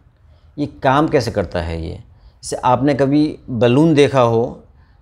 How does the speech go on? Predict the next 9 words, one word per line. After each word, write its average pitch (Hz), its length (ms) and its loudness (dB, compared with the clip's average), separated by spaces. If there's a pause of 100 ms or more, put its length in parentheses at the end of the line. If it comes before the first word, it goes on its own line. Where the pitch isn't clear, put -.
तो 139 60 -4
बलून 135 420 2
जब 165 260 0
पूरा 151 260 2
डिफ्लेट 135 680 -2
हो 143 140 0
रखा 135 220 2
होता 117 320 4
है, 113 300 -6